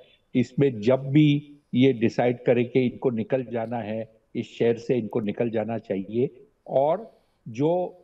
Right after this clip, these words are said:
लार्ज कैप की कंपनियां हैं, नए खिलाड़ी हैं बाजार में, अच्छे शेयर जो होते हैं लार्ज कैप,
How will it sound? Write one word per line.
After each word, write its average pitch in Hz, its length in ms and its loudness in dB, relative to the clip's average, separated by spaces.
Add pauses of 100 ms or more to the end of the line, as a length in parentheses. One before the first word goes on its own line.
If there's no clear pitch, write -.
लार्ज 147 400 -6
कैप 160 400 -6
की 151 100 -4
कंपनियां 143 600 -6
हैं, 135 200 -6
नए 131 480 -6
खिलाड़ी 127 420 -2
हैं 123 220 -8
बाजार 117 500 -4
में, 120 220 -8 (460)
अच्छे 175 480 -4
शेयर 135 440 2
जो 120 260 0
होते 110 480 -2
हैं 120 280 -4 (300)
लार्ज 135 400 -2
कैप, 123 480 -2